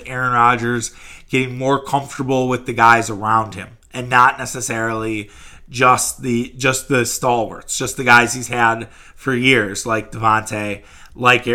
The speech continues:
Randall Cobb. So that, this is a good sign moving forward. Hopefully Lazard can get involved more. I think he's a guy that is great in terms of blocking, but hasn't necessarily been there in the passing game. Um, and hopefully we see more.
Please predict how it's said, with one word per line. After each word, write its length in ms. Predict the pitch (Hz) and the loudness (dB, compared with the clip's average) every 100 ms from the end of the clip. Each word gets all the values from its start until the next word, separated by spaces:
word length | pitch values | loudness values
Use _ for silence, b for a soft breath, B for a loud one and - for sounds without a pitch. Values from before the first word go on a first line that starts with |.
| 135 | -2
Randall 340 | 147 120 107 | 0 0 -2
Cobb. 440 | 101 113 107 82 - | 0 2 2 -2 -4
So 200 | 127 127 | 0 2
that, 280 | 139 165 170 | 2 0 -2
this 200 | 170 175 | -2 2
is 60 | |
a 60 | 180 | 2
good 300 | 143 151 127 | 4 2 4
sign 360 | 147 135 127 | 6 6 4
moving 240 | 123 123 113 | -2 -6 -6
forward. 560 | 127 127 123 120 113 B B B | 0 2 4 2 0 B B B
Hopefully 320 | 135 135 190 | -4 2 6
Lazard 480 | 175 143 139 135 131 | 6 6 8 6 4
can 120 | 139 | -4
get 140 | 139 127 | -6 -4
involved 420 | 120 127 117 110 | 0 0 0 -4
more. 360 | 117 123 123 | -4 0 2
I 180 | 123 117 | 0 -4
think 260 | - 147 123 | -8 -10 -8
he's 160 | 143 127 | -6 -4
a 40 | |
guy 460 | 120 120 123 117 - B B B - | 2 4 4 0 -8 B B B 0
that 580 | 135 131 123 135 - - | 6 8 8 4 -10 -8
is 200 | 139 117 | -6 -6
great 380 | 127 131 135 139 | -2 2 4 2
in 140 | 127 | -2
terms 280 | 113 123 120 | -6 -4 -4
of 80 | 113 | -2
blocking, 540 | 113 120 117 127 113 | 4 4 2 -6 -6
but 180 | 117 110 | -4 -4
hasn't 420 | - 135 127 131 | 0 0 0 -6
necessarily 840 | 131 117 135 123 127 113 113 101 B B B B - | -10 -8 -4 -2 0 -2 -4 -6 B B B B -4
been 220 | 139 147 | 0 2
there 200 | 147 143 | 2 4
in 80 | 139 | 2
the 60 | 113 | 0
passing 460 | 120 127 127 131 | 4 4 2 -4
game. 380 | 131 139 139 127 - | -2 -2 -2 -12 -6
Um, 400 | 117 107 107 110 - | -4 -4 -6 -10 -10
and 220 | 123 117 | -6 -4
hopefully 340 | 123 120 127 | -4 0 0
we 140 | 123 123 | 2 -2
see 180 | 120 | -4
more. 440 | 117 123 131 127 | -6 0 4 2